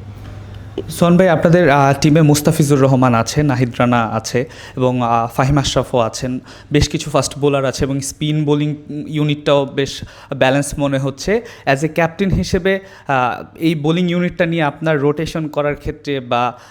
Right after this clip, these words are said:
আহ, বোলিংয়ে যে বোলাররা আছে তাদের, আহ, প্রভাবটা কীভাবে রাখতে পারে, সেক্ষেত্রে আপনি কতটুকু তাদের রোটেট করতে পারবেন, এই জিনিসটা মানে আপনার কাছে কতটুকু ইজি?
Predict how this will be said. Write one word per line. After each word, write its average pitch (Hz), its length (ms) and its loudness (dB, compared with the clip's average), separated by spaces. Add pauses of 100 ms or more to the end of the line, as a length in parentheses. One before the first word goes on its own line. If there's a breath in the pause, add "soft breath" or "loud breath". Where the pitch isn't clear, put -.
(120)
আহ, 117 140 -4 (460)
বোলিংয়ে 165 520 0 (320)
যে 151 100 2
বোলাররা 151 380 0
আছে 151 200 -6
তাদের, 143 360 -2 (260 loud breath)
আহ, 127 240 4
প্রভাবটা 160 460 2
কীভাবে 156 400 -6
রাখতে 147 300 -6
পারে, 151 180 -2
সেক্ষেত্রে 147 520 -6
আপনি 131 480 -6
কতটুকু 151 380 -4
তাদের 139 260 -2
রোটেট 143 360 -2
করতে 143 240 -4
পারবেন, 135 280 0
এই 139 100 0
জিনিসটা 139 420 -2 (100)
মানে 113 360 -10
আপনার 127 340 -4
কাছে 139 220 -4
কতটুকু 135 340 -4
ইজি? 123 260 -2